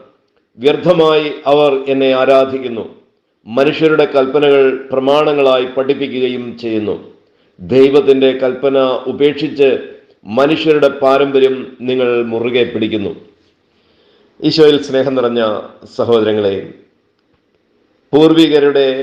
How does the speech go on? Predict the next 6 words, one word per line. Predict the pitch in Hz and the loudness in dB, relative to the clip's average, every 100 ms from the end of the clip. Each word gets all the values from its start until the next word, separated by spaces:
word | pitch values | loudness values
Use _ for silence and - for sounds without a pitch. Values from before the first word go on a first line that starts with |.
| 110 - _ - | -10 -16 _ -8
കീഴ്വഴക്കങ്ങളും | 143 156 151 139 135 131 127 113 87 - - _ _ 135 | -2 0 2 2 0 -2 -2 -2 -6 -14 -20 _ _ 0
പാരം-, | 151 151 143 - - | 2 4 2 -4 -4
പാരമ്പര്യമായി | 135 147 151 147 143 135 135 131 | 0 2 2 0 2 0 0 0
തീർന്ന | 135 127 123 110 98 - - | -2 -2 -2 -4 -6 -10 -8
കീഴ്വഴക്കങ്ങളെ | 147 151 143 135 131 127 120 98 80 - - _ _ _ _ _ _ _ _ _ _ _ _ _ _ _ _ _ _ _ _ _ - | -4 0 2 2 0 -2 -2 -2 -4 -10 -20 _ _ _ _ _ _ _ _ _ _ _ _ _ _ _ _ _ _ _ _ _ -4
അനുസരിക്കുന്നില്ല, | 131 165 160 165 165 156 147 139 135 | 0 0 2 2 2 2 2 2 4